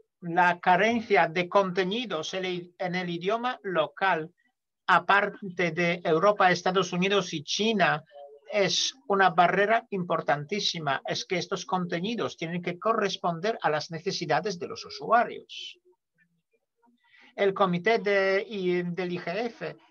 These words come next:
el año pasado identificó opciones de políticas que iban a mejorar la conectividad a Internet, eh, la cantidad de contenidos, eh, locales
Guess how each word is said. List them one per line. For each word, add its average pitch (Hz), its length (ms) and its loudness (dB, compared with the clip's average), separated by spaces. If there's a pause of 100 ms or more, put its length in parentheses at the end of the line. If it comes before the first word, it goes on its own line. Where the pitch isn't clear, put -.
(160)
el 175 460 -6
año 170 260 -6
pasado 196 460 -4
identificó 185 680 -8
opciones 202 600 -8
de 180 120 -4
políticas 165 1000 -10
que 175 220 -8 (520)
iban 185 500 0
a 175 240 0
mejorar 180 920 2
la 165 380 -2
conectividad 175 880 -4 (600)
a 170 140 0
Internet, 175 800 0 (220)
eh, 175 100 0
la 170 140 4
cantidad 175 440 2
de 175 100 -4
contenidos, 185 840 0
eh, 180 220 -2
locales 180 960 0